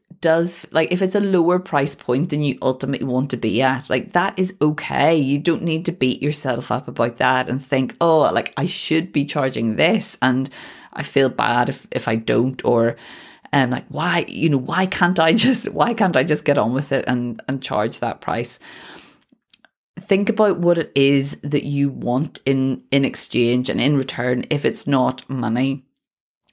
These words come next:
So, as I say, set the price that, that feels like that good level of, like, nervous excitement in your body. And, and then see if there's anything else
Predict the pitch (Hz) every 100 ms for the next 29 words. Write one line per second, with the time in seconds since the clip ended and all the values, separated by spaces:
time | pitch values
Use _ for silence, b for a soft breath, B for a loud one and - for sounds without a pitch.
0 | - - 165 147 139 B B B _ -
1 | 170 160 143 151 - - 196 202 220 196
2 | 156 262 226 - 160 151 147 147 147 147
3 | 147 151 139 123 120 _ - 160 180 190
4 | 165 143 135 127 170 175 135 143 120 -
5 | 127 131 123 117 - - 143 - 107 110
6 | - 160 196 - 143 135 131 113 113 151
7 | 226 190 B B B B B B B B
8 | _ 185 185 190 185 - - 220 254 233
9 | 285 311 311 294 240 233 277 180 135 330
10 | 208 - -